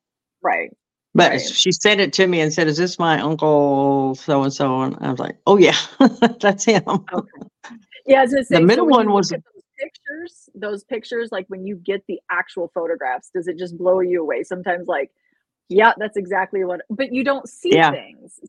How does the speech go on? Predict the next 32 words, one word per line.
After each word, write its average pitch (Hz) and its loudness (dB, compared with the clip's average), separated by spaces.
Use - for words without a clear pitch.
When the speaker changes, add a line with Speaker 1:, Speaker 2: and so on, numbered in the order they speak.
Speaker 1:
So 233 -4
that's 240 -4
really 233 2
Speaker 2:
No, 214 8
Speaker 1:
more 185 6
Speaker 2:
I - 6
Speaker 1:
of 190 2
Speaker 2:
don't 214 4
Speaker 1:
an - -2
Speaker 2:
see - 2
Speaker 1:
intuition 214 4
Speaker 2:
anything, 180 0
Speaker 1:
for 151 -4
Speaker 2:
no. 143 0
Speaker 1:
yourself. 143 -10
Okay. - -4
Speaker 2:
It 202 2
does. 175 6
And 196 4
it's, 180 2
there's 180 2
always 208 6
a 185 2
photo 190 6
that 143 0
clicks, - -2
I've, 147 -2
I've 135 0
Speaker 1:
Okay. 160 -12
Speaker 2:
come 147 6
to 147 2
s-, 143 -2